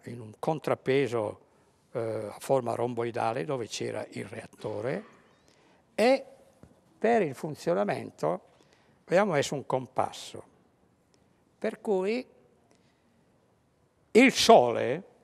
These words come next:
che poi in effetti è il sole, si poteva posizionare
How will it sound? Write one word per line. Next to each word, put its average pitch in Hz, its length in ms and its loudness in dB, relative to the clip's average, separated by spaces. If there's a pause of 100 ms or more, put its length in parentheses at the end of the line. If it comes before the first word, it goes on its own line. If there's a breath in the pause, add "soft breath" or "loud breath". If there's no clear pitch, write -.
(140)
che 127 160 -8
poi 151 240 -2
in 123 120 -6
effetti 139 440 -8
è 123 80 -8
il 139 180 -10
sole, 107 640 -8 (960 soft breath)
si - 180 4
poteva 233 520 2
posizionare 202 1200 2